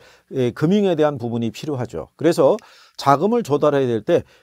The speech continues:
내가 부담해야 될 이자 부분이 커지게 되면 수익성이 악화되니까 공급이 줄어들 거란 얘기죠.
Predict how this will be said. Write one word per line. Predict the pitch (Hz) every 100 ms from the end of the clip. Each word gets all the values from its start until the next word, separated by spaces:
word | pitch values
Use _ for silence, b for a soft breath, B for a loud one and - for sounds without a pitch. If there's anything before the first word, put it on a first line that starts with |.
| b
내가 | 123 151 196
부담해야 | 143 147 151 143
될 | 143 190 117
이자 | 135 165 190
부분이 | 151 127 131 123
커지게 | - 156 139 113
되면 | 104 117 123
수익성이 | - - 214 202 175 127
악화되니까 | 85 - 117 107 104 156
공급이 | 151 127 127 120 135
줄어들 | - 143 160 139
거란 | 110 104 92 95
얘기죠. | 95 - 67